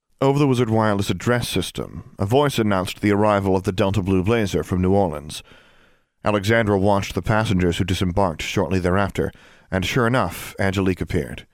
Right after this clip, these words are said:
carrying Honey in her silenced cage, with a porter elf dragging her bags along behind her. Angelique saw Alexandra, gave her a half-hearted wave,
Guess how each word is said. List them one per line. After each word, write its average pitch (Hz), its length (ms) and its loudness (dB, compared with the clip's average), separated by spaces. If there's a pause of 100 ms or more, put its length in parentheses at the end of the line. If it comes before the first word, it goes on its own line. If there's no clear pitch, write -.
(400)
carrying 101 420 2
Honey 98 280 0
in 87 80 2
her 95 100 0
silenced 87 540 -4
cage, 87 520 -4 (440)
with 101 120 0
a 208 40 0
porter 110 340 0
elf 73 220 -8
dragging 95 340 0
her 101 80 0
bags 92 360 0
along 85 280 0
behind 90 360 -2
her. - 220 -14 (1200)
Angelique 117 360 2
saw 123 300 0
Alexandra, 90 840 -2
gave 104 220 2
her 104 80 2
a 101 100 2
half-hearted 98 560 0
wave, 101 360 0